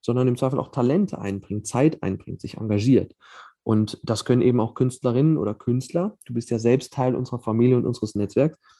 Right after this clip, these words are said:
Kunst schaffen, indem sie quasi ihre Kunst und ihre Talente zur Verfügung stellen. Also man muss gar nicht Fördermitglied werden oder ein Abo abschließen, sondern wenn man sagt, ich mache Musik und möchte das irgendwie für Viva Con Agua Projekte einsetzen oder ich male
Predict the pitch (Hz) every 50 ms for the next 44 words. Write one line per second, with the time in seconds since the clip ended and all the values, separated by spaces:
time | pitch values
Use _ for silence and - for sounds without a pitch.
0 | _ _ _ _ _ - - 131 127 - - - 143 147 - 147 135 131 135 135
1 | 131 135 131 - 135 131 135 - 120 113 - - 220 214 170 - 110 113 117 120
2 | 113 - - 127 165 202 190 - 113 - 113 110 - 101 - - 110 87 87 90
3 | - - - - - - - - 110 110 123 127 - - 123 117 117 117 - -
4 | 123 123 139 151 156 151 - 151 143 151 147 151 147 127 117 113 113 - - 113
5 | 123 131 131 - 147 - - - 160 156 - 175 175 - _ _ _ _ _ _
6 | _ _ - 113 117 117 117 120 117 113 117 113 113 113 - - 113 - - 107
7 | 107 107 - 113 107 101 104 110 131 170 185 - - 139 - 139 147 - - 143
8 | 143 143 - - - 139 147 143 143 147 147 147 - - 147 139 - - - -
9 | 147 143 135 147 143 139 139 143 139 - 139 139 143 - 135 135 135 - 139 135
10 | 135 - - - 135 139 143 131 - - - - 50 50 - - - - 98 101
11 | 95 95